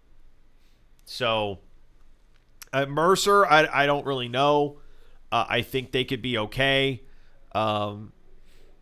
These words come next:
you know, you look at their numbers from, from Saturday, and I mean, it's Neil Ticer and Gonzalez, and Haupt is out there too. Haupt, uh, shot ten free throws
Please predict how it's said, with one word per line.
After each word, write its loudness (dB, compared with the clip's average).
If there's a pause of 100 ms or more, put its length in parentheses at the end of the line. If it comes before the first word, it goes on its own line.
you -10
know, -6 (300)
you -12
look -4
at -6
their -2
numbers -4
from, -8
from -12
Saturday, 0
and -8 (400)
I -12
mean, -6
it's -12
Neil -4
Ticer 0
and -10
Gonzalez, 2
and -8
Haupt 2
is 0
out 2
there -4
too. -4 (240)
Haupt, 2 (100)
uh, 2
shot 4
ten -2
free -2
throws 2